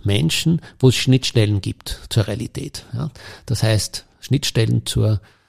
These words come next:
Technik, Schnittstellen zu Datencentern, Schnittstellen, äh, ja, zu Ausführungs-, äh, Straßen oder Ausführungsorganen. Das ist dort,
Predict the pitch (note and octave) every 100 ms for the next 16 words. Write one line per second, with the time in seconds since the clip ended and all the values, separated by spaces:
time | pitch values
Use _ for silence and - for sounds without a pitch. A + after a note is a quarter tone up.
0 | _ _ - D#3 - D3+ D3+ - - -
1 | A#2+ - - A#2 A2+ A2 A2 - - D3
2 | - - - D3+ C#3 C3 - B2+ B2 -
3 | - - - A2 C3 - B2 A2 A2+ G#2
4 | - _ _ _ _ _ _ - - -
5 | - C3+ G#2 A2+ E3 D3+ - - C3+ -
6 | C#3+ C3+ C3+ - - - - - - A#2+
7 | A#2+ A#2+ A#2 - _ - A2 A2+ C#3+ -
8 | C#3+ A#2 A2 - - C3 B2+ B2 - -
9 | - - _ _ - C#3 B2 A2+ A#2+ A#2
10 | C3 C3 A#2+ - - _ _ _ _ -
11 | - F#3+ C#3+ - C#3 C#3+ - - -